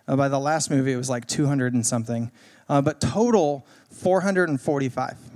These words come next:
This very first guy with this ridiculous name, Josheb Basshebeth, a Tahkemonite, killed eight hundred. Almost twice what Rambo did.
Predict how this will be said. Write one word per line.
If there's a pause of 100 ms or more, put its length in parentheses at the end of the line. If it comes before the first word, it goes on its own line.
(960)
This
very
first
guy
with
this
ridiculous
name,
Josheb (400)
Basshebeth,
a
Tahkemonite, (840)
killed
eight
hundred. (2000)
Almost
twice
what
Rambo
did.